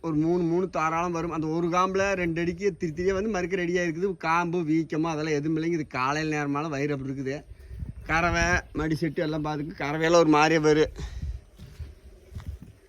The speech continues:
இருபத்தி ஆறு ரூபா போட்டிருந்தது. நல்லா தீனி தண்ணிக்கெல்லாம் எந்த பிரச்சனையும் இல்லைங்க. இருபத்தி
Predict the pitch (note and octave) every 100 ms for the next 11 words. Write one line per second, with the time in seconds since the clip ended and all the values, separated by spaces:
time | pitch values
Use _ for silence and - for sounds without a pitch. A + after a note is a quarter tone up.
0 | - - F3 E3+ G3+ - G3 F3 F3 F#3+
1 | F3 E3+ E3 E3 G3 - _ - _ -
2 | - - - - - - - - - -
3 | - - - - - - - - - E3
4 | F3 - F3+ F#3+ F3+ E3+ D#3+ F3+ D#3 D3
5 | C3 C3+ E3 D3+ D#3 F3+ C#3+ D3 C#3 -
6 | E3+